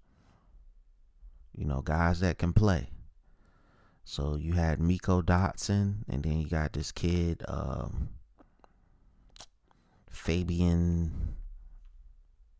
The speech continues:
let's see, Fabian Lovett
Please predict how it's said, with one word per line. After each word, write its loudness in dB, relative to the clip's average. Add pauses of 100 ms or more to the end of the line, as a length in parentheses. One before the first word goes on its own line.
(1200)
let's -16
see, -16
Fabian -4 (1120)
Lovett 2